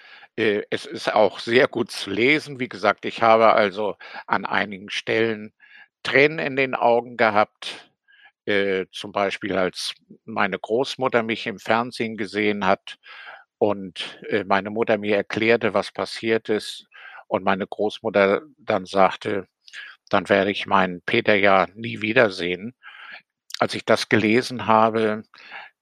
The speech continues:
da, äh, habe ich also Tränen in den Augen gehabt. Es ist nachher alles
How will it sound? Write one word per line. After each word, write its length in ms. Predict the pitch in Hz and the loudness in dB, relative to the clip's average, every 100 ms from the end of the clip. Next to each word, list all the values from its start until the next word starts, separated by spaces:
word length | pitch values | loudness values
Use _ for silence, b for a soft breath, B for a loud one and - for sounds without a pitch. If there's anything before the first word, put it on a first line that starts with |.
| _ _ - | _ _ -4
da, 480 | 95 95 92 92 101 | 0 0 0 -2 -4
äh, 460 | - 95 92 92 - 175 | -4 -2 -2 -4 -6 -2
habe 300 | - 101 95 | 2 2 2
ich 180 | - - | -2 -4
also 300 | - 92 95 - | -4 -10 -10 -6
Tränen 300 | - 98 85 | -4 -2 -4
in 140 | 85 | -8
den 180 | 85 82 | -8 -8
Augen 320 | - 90 90 | -6 -8 -6
gehabt. 400 | 95 90 90 _ - B B | -4 -2 -4 _ -12 B B
Es 180 | 139 208 | 2 2
ist 160 | - | 2
nachher 360 | 147 127 135 127 | 2 6 6 6
alles 300 | 131 127 | 2 0